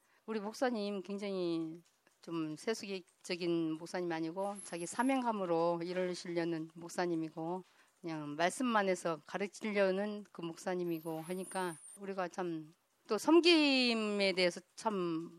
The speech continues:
목사님 그런 사역을 많이 하시는데 거기에만 또 은혜도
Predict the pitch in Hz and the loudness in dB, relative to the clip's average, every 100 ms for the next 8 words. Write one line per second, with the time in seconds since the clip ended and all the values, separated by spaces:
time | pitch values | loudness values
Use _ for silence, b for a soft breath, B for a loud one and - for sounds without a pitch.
0 | 175 175 180 220 202 170 185 180 220 226 | -14 -12 -4 -2 -2 -4 -2 -2 0 0
1 | 180 165 170 165 160 170 165 185 196 - | 0 2 0 0 -4 -8 -6 -6 -8 -10
2 | b - 196 208 196 185 185 175 165 - | b -6 -2 4 6 6 6 4 2 0
3 | 170 175 180 | 0 2 0